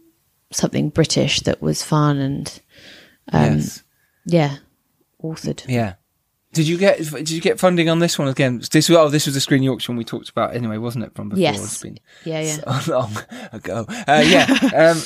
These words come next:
Speaker 2: which is, which is really, I, th-, I find, I find that, that, that really interesting how you can piece a movie together in so many different ways. You know, we've done so many podcasts now, and I think every single one is, it's, money's come from a different angle,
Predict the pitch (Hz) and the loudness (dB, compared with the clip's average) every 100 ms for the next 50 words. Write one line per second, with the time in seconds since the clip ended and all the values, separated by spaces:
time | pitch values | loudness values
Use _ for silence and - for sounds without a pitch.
0 | - - _ _ _ - 165 190 165 165 | -10 -20 _ _ _ -2 0 0 -2 -2
1 | 180 170 185 170 180 190 160 - - 165 | -2 0 -4 -2 0 0 0 -2 0 0
2 | 135 151 165 160 143 - 139 135 131 123 | 2 2 2 2 0 -4 -2 -2 -2 -4
3 | _ _ _ _ - 123 90 131 - _ | _ _ _ _ -4 -4 0 0 0 _
4 | 135 135 123 120 127 120 123 113 110 120 | -2 2 2 2 -2 -4 -4 -4 -6 -10
5 | - 139 - - - 127 123 117 113 - | -6 -4 -4 -6 -8 -4 -2 -2 -2 0
6 | 120 113 - - 165 165 156 147 139 135 | 0 0 -2 2 4 4 4 2 2 -2
7 | - 123 131 113 95 101 113 110 113 123 | -4 -4 -2 -2 -2 -6 -4 -4 -4 -2
8 | 131 - 160 147 135 - 131 123 113 117 | -2 0 0 0 -2 -4 -6 -4 -6 -4
9 | 110 110 113 123 - 139 131 131 123 120 | -2 -2 -2 -4 -2 -2 0 -2 -2 -2
10 | 123 117 117 117 113 107 - 135 120 - | -2 -4 -4 -4 -4 -8 -8 -6 -6 -8
11 | _ - - 143 147 143 - 139 135 123 | _ -16 0 4 4 2 0 0 0 -4
12 | 120 123 107 95 107 98 95 | -2 -4 -6 -6 -6 -8 -12